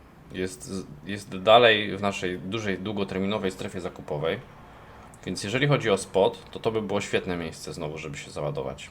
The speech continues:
Przedział cenowy jest to zero siedemdziesiąt cztery, a zero sześćdziesiąt cztery. Natomiast realnie na ten moment raczej powinniśmy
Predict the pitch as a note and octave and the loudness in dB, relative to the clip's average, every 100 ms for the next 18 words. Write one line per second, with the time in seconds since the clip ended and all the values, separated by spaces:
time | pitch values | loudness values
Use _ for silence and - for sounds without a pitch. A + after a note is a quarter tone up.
0 | - - A#2+ A#2 - G#2 G#2+ G2 F#2+ - | -18 -6 0 0 0 0 0 2 0 -2
1 | F2+ F2 G#2 G2 G2 G2 - F#2+ F2 F2+ | -8 -2 2 4 4 0 -10 -8 -8 -8
2 | - F2 D2+ - - - - E3+ D3 D3 | -8 -8 -10 -16 -16 -6 -2 4 4 2
3 | - - - - - - - - - - | -6 -20 -20 -20 -20 -20 -20 -20 -20 -20
4 | - F2 F#2+ A#2+ C3 C3 - G2+ F#2 F2 | -4 -4 4 6 6 4 2 -6 -4 -6
5 | F#2 E2 - C2 C#2+ - - - - - | -8 -10 -8 -8 -8 -16 -20 -20 -20 -20
6 | - - - G2 A2 G#2 G2+ - G2+ B2+ | -20 -16 -10 -2 0 0 -4 -2 8 12
7 | B2+ F#2 F2+ G2 B2+ E3+ D3 A2 A2+ A#2+ | 12 10 6 2 2 0 -6 -2 0 0
8 | G2+ G2+ F#2 G2 C3 D3 - - - - | -2 0 2 2 0 -2 -12 -20 -20 -12
9 | - F#2+ - A#2 A2 G2 G2+ A2 - G2+ | 2 2 4 0 -4 -4 -4 -4 -4 -4
10 | G#2 | -4